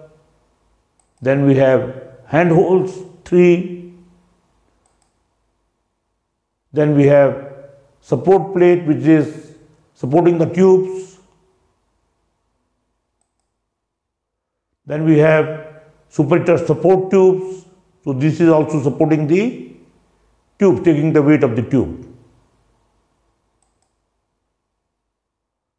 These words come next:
Then we have saturated steam inlet at this header. Then we have superheated steam outlet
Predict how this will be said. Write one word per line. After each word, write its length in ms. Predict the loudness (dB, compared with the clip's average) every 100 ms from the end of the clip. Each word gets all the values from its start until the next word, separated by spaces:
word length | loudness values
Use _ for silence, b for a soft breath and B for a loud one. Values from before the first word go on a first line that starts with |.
| _
Then 180 | -4 2
we 140 | 4
have 500 | 4 4 2 0 -10 -18 -20 _ _
saturated 720 | _ -2 0 0 0 -2 -6
steam 240 | 0 0 2
inlet 760 | 2 2 0 -4 -14 -18 -20 _ _ _ _ _ _ _ _ -8
at 200 | -4 0
this 460 | 0 0 -8 -18 -20 -12
header. 580 | -2 0 4 2 0 -8 -20 -20 -20 _ _ _ _ _ _ _ _ _ _ _ _ _ _ _ _ _ _ _ _ _ _ _ _ _ _ _ _ _ _ _ _ _ _ -10
Then 320 | -4 -4 0
we 100 | 2
have 220 | 2 0
superheated 560 | -4 -2 0 0 -2 -2
steam 200 | -2 0
outlet 880 | 0 0 0 -2 -2 -8 -20 -20 -20